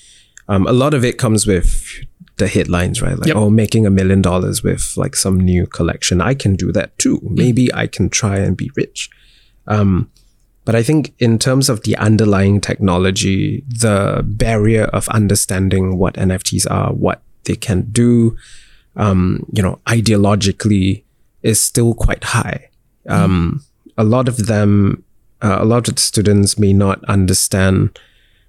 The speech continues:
Speaker 1: uh, the difference, uh, it, it, it, it possesses, uh, comparing itself to, let's say, traditional markets.
Speaker 2: Mm.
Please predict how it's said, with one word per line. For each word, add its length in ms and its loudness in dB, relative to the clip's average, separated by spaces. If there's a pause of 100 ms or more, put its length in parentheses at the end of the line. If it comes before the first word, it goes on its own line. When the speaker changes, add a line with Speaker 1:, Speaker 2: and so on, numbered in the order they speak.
(100)
Speaker 1:
uh, 380 0
the 140 0
difference, 1000 -2 (240)
uh, 320 0
it, 240 -2 (640)
it, 300 -2
it, 220 -2 (260)
it 260 -2
possesses, 1080 0
uh, 300 -2
comparing 600 2
itself 400 -4
to, 140 -8 (180)
let's 180 -6
say, 100 -2
traditional 500 -4
markets. 560 -6
Speaker 2:
Mm. 160 2